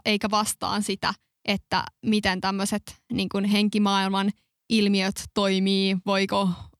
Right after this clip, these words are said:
vainajien kanssa keskustella, onko, minkälaisia energioita täällä liikkuu. Ja nämä on kyllä ollut mulle aina tosi mielenkiintoisia juttuja. Että mä voin vaikka siis, mä en tiedä, onko tää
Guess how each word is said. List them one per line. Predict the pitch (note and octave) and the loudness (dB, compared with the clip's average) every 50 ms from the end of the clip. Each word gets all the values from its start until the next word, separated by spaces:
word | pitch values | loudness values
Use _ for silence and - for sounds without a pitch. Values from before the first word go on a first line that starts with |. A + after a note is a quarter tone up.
| G#3 | -2
vainajien | G3+ G3+ G3+ G3 G3+ G3+ G3+ G3+ G3 G3 G3+ | 0 2 2 2 2 2 2 2 0 0 -2
kanssa | - G#3 F#3+ G#3 - - G#3+ | -2 -2 -2 -2 -2 -2 -2
keskustella, | - F#3+ G3 G3+ - - G#3+ - - G3 G3+ G3+ G3+ - | -2 0 -2 -2 -2 -2 -4 -2 0 0 0 0 0 0
onko, | - G#3 G3+ G3+ - G3 F#3 - _ _ _ - - - - - - - | 2 2 2 2 2 0 -2 -4 _ _ _ -18 -16 -14 -12 -12 -8 -2
minkälaisia | - A3 A3 G#3+ G#3 G#3 G3+ G3 G3+ G3+ G#3+ G3+ - | 0 2 2 2 2 2 2 2 2 2 0 0 0
energioita | - G3+ G3+ G3+ G3+ G3+ G#3+ G3+ F#3 G3 G3+ G#3 G#3 | 0 0 0 0 0 0 0 0 0 0 0 0 0
täällä | - G3+ F#3+ G3 G3+ G#3 | 0 0 0 0 0 0
liikkuu. | G#3 G#3+ G#3 G3 - _ _ - G3 G3 G3+ G#3 - - - - - - - _ _ - | 2 2 0 0 -2 _ _ -4 -2 0 0 -2 -2 -6 -12 -18 -18 -20 -20 _ _ -2
Ja | G3+ G3 G3 F#3 - - _ _ _ _ _ _ _ _ - | 0 0 0 0 -2 -6 _ _ _ _ _ _ _ _ -2
nämä | A3+ A3 A3 | 0 2 2
on | A#3 A3+ | 2 2
kyllä | B3 A#3+ - | 2 2 2
ollut | A3 A3+ A3 G#3 | 2 2 2 2
mulle | G3+ G#3 G#3 G#3+ - - _ _ _ - | 2 2 2 0 -2 -6 _ _ _ 0
aina | A#3 B3+ C#4+ C#4 A#3 - | 2 2 4 4 2 2
tosi | - A3 G3+ A3 G#3+ | 2 0 2 2 2
mielenkiintoisia | G#3 G#3+ A3 G#3 G3+ F#3 F#3 G#3 - - G3 F#3+ - G#3 G#3+ - G#3+ G3 G3+ F#3+ | 2 4 2 2 2 0 -2 -4 -2 -2 -2 -2 0 -2 -2 0 0 0 0 2
juttuja. | - A3 A3+ - _ - - - | 2 0 0 -2 _ -4 -2 -2
Että | - - A3 | 0 0 2
mä | G#3+ | 2
voin | G#3+ G#3+ G#3 | 4 4 2
vaikka | G3+ G#3 - - | 2 0 0 0
siis, | - G#3+ G#3 - - - - - _ _ _ _ - - - | 0 0 -2 -2 -4 -8 -12 -14 _ _ _ _ -10 -6 -2
mä | A#3+ | 0
en | - | 0
tiedä, | B3 C4 A#3+ | 0 0 0
onko | B3+ B3+ - | -2 -2 -2
tää | - B3 A#3+ G#3 | -2 0 0 -2